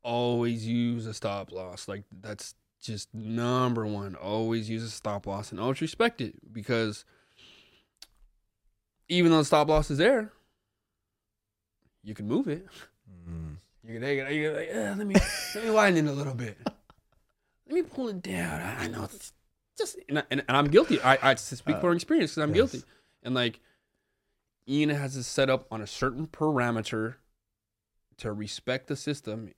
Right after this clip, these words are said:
Speaker 1: And he asked, "Hey, did you use stop loss?
Speaker 2: Yeah.
Speaker 1: Did you move it?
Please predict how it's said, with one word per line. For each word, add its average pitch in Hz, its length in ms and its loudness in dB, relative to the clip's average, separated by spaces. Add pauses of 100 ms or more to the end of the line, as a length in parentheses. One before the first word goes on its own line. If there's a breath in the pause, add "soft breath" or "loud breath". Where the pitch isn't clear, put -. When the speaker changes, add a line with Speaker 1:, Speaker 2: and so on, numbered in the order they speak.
Speaker 1:
And 107 100 -6
he 117 60 -4
asked, 139 320 -8 (200)
"Hey, 156 260 -10 (1000)
did 110 120 -12
you 101 100 -8
use 104 120 -10
stop 131 200 -8
loss? 180 160 -12 (240)
Speaker 2:
Yeah. 85 260 -8 (1080)
Speaker 1:
Did 127 120 -4
you 147 140 6
move 170 260 4
it? 104 160 -8